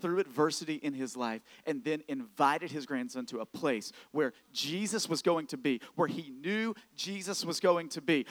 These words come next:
where he knew Jesus was going to be preached, where he knew that Jesus could change someone's life. And God used it, and God saved his life. That is absolutely incredible. Do you know there's power in the house of God, guys?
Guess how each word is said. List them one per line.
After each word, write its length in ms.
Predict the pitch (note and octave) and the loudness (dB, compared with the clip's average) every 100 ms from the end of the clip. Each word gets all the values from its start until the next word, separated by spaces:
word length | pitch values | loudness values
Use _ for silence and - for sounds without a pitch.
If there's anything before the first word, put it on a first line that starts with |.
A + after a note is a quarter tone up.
| - | 4
where 140 | F3+ | 4
he 180 | D3 D#3 | 4 -2
knew 440 | D3+ G#3 A3+ G#3+ - | 4 8 10 8 4
Jesus 420 | - G#3+ G3 F#3+ | 0 0 2 -2
was 140 | D#3+ D3 | -2 2
going 180 | G3 | 2
to 80 | F3 | 2
be 140 | F3 D#3+ | -4 -6
preached, 360 | F3+ D#3 - - | 0 0 0 -4
where 160 | F3+ G3 | 10 10
he 100 | E3+ | 10
knew 320 | D#3+ G#3 A#3+ G#3 - | 2 6 8 6 2
that 140 | F#3+ | 0
Jesus 400 | - A3 A#3 A3 | 2 2 2 2
could 160 | - G3+ | 2 2
change 340 | - G#3+ G#3+ | 2 2 2
someone's 420 | - G3+ F#3 E3 | 2 4 4 2
life. 480 | F#3 F#3 D3 - - _ _ _ _ _ _ _ _ _ _ _ _ _ | 4 4 4 -6 -20 _ _ _ _ _ _ _ _ _ _ _ _ _
And 140 | D#3+ | -2
God 260 | D3 E3+ C3+ | 4 4 2
used 380 | D3 A#3 C#4+ - | 6 8 8 6
it, 180 | E3+ D#3 _ _ _ _ _ _ _ _ _ | 2 2 _ _ _ _ _ _ _ _ _
and 120 | C#3+ | -2
God 260 | D3 D#3+ C#3+ _ | 6 6 6 _
saved 560 | - - - G3 F#3 D#3 | -6 -2 2 2 2 -2
his 200 | C#3+ A#2+ | -4 -2
life. 400 | B2 G#2+ - - _ _ _ _ _ _ | -4 -6 -10 -20 _ _ _ _ _ _
That 100 | C#3+ | -4
is 140 | A2 - | -4 -4
absolutely 640 | C#3 C#3 - C3 C3 A#2+ A2 | -4 -4 -6 -6 -6 -6 -10
incredible. 400 | G#2+ B2 G#2 B2 | -6 -6 -6 0
Do 120 | A#3 | 0
you 80 | C#4+ | 12
know 200 | C#4+ D#4 | 12 12
there's 120 | C4+ | 6
power 360 | - C4 C#4 | 8 10 12
in 80 | C4+ | 10
the 80 | B3+ | 12
house 240 | B3 C4+ | 12 10
of 100 | B3 | 8
God, 320 | G#3 A#3 C4 A#3 | 10 12 12 12
guys? 480 | C#4 C#4+ D4 - | 12 12 10 2